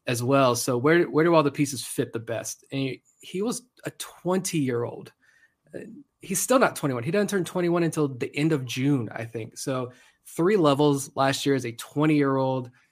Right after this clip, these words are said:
He got presented with multiple challenges. He passed each challenge. He struggled initially, which is completely fine. Uh, and then I really loved what Tim DeJohn said when we had him on a couple weeks ago, uh, infield coach with Aberdeen last year.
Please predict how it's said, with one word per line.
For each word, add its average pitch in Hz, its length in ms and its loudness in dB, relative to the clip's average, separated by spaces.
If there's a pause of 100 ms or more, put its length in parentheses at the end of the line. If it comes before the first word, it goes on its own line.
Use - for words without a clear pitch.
(320)
He 185 140 -8
got 226 220 4
presented 151 320 2
with 123 140 -4
multiple 143 320 0
challenges. 127 720 -4
He 135 200 -8
passed 143 360 -2
each 135 220 -4
challenge. 123 480 -4
He - 80 -10
struggled 190 360 0
initially, 160 500 2
which 151 260 0
is 139 100 -6
completely 143 420 -6
fine. 123 500 -2 (460)
Uh, 131 220 2
and 139 120 0
then 147 100 2
I - 120 2
really 180 200 4
loved 160 180 4
what 147 140 0
Tim 151 180 2
DeJohn 127 360 -2
said 147 180 0
when 135 80 -2
we 127 100 -4
had 127 160 -4
him 135 140 -2
on 135 240 0
a - 60 -10
couple 127 200 -6
weeks 147 200 0
ago, 185 480 -2
uh, 117 280 -4
infield 127 320 -2
coach 135 300 -4
with 117 180 -14
Aberdeen 131 360 -2
last 131 320 -2
year. 139 260 0